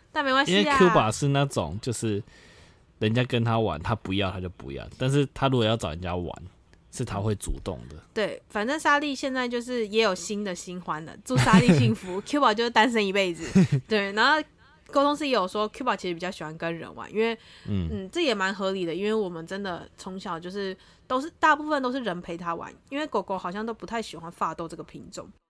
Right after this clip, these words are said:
Speaker 1: 总而言之，在 Q 宝的沟通当中，我其实蛮觉得 Q 宝，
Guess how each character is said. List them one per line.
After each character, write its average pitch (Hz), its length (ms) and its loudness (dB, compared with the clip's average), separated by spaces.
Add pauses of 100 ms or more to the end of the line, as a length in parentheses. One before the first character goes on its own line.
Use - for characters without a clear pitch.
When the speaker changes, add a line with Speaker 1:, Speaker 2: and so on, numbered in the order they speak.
Speaker 1:
总 220 140 2
而 214 80 2
言 226 240 2
之， 285 240 -6 (280)
在 311 260 2 (280)
Q - 160 -4
宝 277 140 4
的 196 120 -2
沟 233 180 -4
通 233 180 -4
当 226 200 -2
中， 233 200 0
我 208 120 0
其 202 180 -6
实 202 160 -4
蛮 202 320 -4
觉 208 180 -2
得 202 300 -2 (380)
Q 269 180 -4
宝， 180 520 2